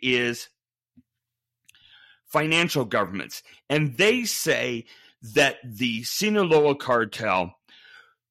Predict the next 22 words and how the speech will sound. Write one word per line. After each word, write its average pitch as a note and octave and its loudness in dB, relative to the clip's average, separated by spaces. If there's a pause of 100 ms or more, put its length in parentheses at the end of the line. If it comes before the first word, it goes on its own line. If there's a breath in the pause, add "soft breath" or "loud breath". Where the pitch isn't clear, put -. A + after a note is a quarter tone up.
(720)
was C3 0
kind B2 -2
of A#2+ -8 (200)
out E3 0
in D3 0
front C#3+ -2
in C#3+ 2
that C3 0
they C3+ 2
imposed D3+ 2
specific G#3 -2
fiscal F#3+ 0
rules B2+ 4
within A#2+ -2
its F3 -6
ranks A2 -2 (920)
designed D#3 0 (100)
to C#3 4
avoid B2+ 2
confrontations C#3+ -2
between A2 -4
managers C3 -2